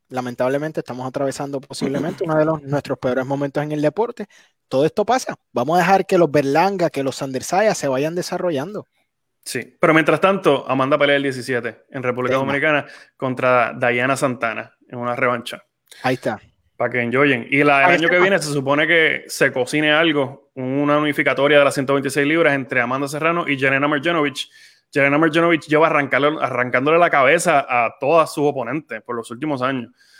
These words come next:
Speaker 2: So, es importante ese, que ese macheo se dé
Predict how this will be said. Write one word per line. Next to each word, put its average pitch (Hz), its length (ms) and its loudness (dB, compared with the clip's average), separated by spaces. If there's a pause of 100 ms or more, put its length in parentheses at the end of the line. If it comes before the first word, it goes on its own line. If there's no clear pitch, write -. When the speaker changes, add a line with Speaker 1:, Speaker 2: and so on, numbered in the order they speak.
(140)
Speaker 2:
So, 131 540 0 (300)
es 135 160 -4
importante 147 680 2
ese, 135 200 -2
que - 120 0
ese 143 140 0
macheo 151 340 2
se 143 160 0
dé 135 260 0